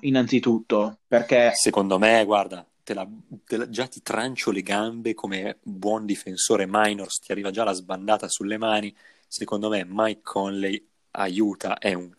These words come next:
Speaker 2: fallimento. Non sarà mai il Conley
Speaker 1: Aspetta.
Speaker 2: di Memphis, secondo me.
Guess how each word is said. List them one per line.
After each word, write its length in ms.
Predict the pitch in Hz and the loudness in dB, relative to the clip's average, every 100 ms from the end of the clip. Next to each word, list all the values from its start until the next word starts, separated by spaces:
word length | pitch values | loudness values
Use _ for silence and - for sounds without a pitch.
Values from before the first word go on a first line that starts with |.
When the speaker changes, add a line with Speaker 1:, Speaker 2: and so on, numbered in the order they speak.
| _ | _
Speaker 2:
fallimento. 1040 | - - 104 - - - - 233 - - - - - - - _ _ _ _ | -4 -2 -2 -4 -8 -16 -16 -14 -12 -12 -14 -20 -20 -20 -20 _ _ _ _
Non 360 | 98 104 120 | 0 4 4
sarà 440 | 110 - 101 107 113 - | 2 2 4 4 2 -4
mai 640 | 98 98 95 87 - 90 _ | -2 2 4 2 -4 -16 _
il 220 | - 90 - | -10 -10 -6
Conley 260 | - 90 | -2 0
Speaker 1:
Aspetta. 240 | - 90 131 | 0 4 4
Speaker 2:
di 60 | 117 | 4
Memphis, 560 | 87 87 82 98 - | 0 -6 -6 -2 0
secondo 380 | 104 101 98 90 | 0 -2 -8 -10
me. 240 | 87 85 | -8 -10